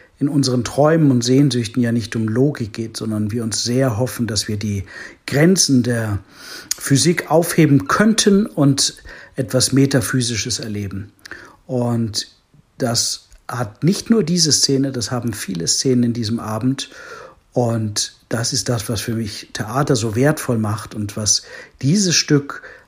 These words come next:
auch so unbedingt für das Theater notwendig macht. Denn der, das Theater ist in diesem Raum,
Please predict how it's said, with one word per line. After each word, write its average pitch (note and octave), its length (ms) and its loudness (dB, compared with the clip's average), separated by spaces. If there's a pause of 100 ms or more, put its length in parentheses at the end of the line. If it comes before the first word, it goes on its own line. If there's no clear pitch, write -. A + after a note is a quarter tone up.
(120)
auch B2+ 260 -4
so - 140 0
unbedingt C#3+ 1160 2 (320)
für - 160 -4
das A#2 180 -2
Theater D3 640 0
notwendig C3+ 720 2
macht. A#2+ 300 -4
Denn A2+ 100 -4
der, G#2+ 180 -4 (340)
das G#2+ 200 -4
Theater B2+ 440 -4
ist B2+ 180 -2
in G#2 100 -4
diesem B2 300 0
Raum, G#2+ 260 -4